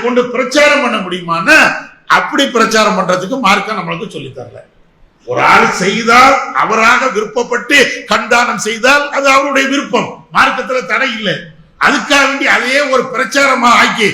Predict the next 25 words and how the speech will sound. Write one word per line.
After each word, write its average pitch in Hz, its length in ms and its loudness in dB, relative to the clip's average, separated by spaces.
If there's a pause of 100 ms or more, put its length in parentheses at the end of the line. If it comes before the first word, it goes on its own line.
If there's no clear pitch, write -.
(280)
எல்லாரும் 254 460 4
கண்தானம் 247 420 -2
பண்ணுங்க, 233 280 -4 (360)
எல்லாரும் 254 460 4
உறுப்பு 277 240 0
தானம் 247 260 2
பண்ணுங்க 240 520 -2 (160)
அப்படின்னு 254 460 2
சொல்வதற்கு 240 1160 0
மார்க்கத்துல 247 280 2
அதுக்கும் 254 720 0
ஆதாரத்தை 233 520 2
பார்க்க 196 260 0
முடியாது. 175 380 0 (420)
அவங்கவங்க 320 500 0
விருப்பம். 196 380 -4 (140)
எனக்கு 226 400 -4
நான் 247 180 2
கண் 226 180 0
தானம் 226 260 -2
பண்றேன்னா 202 380 -4 (240)
பண்ணிட்டு 247 300 -2
போயிடலாம், 170 380 0
தப்பு 196 260 -4
இல்ல. 160 180 -2